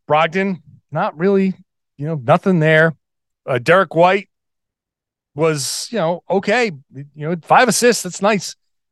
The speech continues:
But he's just kind of like, for the first time in a while, just kind of like a generic, "Oh yeah, he played. It was, it was a game." Uh, Sam Hauser hit a couple of shots. He had a great stretch there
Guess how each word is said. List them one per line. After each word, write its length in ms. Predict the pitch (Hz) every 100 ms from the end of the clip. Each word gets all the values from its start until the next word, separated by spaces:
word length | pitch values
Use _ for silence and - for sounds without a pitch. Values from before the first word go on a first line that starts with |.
| _
But 100 | -
he's 180 | 165 208
just 220 | 190 196
kind 180 | - 196
of 100 | 185
like, 220 | 180 175 - _ _ _ _ _ _ _ _
for 140 | -
the 80 | 180
first 260 | - 240 262
time 140 | 247
in 60 | 214
a 60 |
while, 320 | 165 226 247
just 160 | 185 160
kind 140 | 190
of 60 | 190
like 160 | 185 185
a 260 | 180 180 - _ _ _ _ _ _
generic, 720 | - 165 147 131 170 190 -
"Oh 140 | 170 233
yeah, 180 | 233 156
he 160 | -
played. 320 | 151 165 110 _
It 80 | 127
was, 220 | 131 123
it 100 | 131
was 100 | 147
a 60 | 143
game." 280 | 139 101 - _ _ _ _ -
Uh, 100 | 131
Sam 220 | 131 226
Hauser 320 | 208 220 220
hit 80 | 220
a 60 | 208
couple 240 | 208 202
of 80 | 202
shots. 340 | 208 202 220
He 200 | - 220
had 100 | 214
a 40 | 180
great 320 | 139 180 233
stretch 320 | - 220 208
there 320 | 202 208 202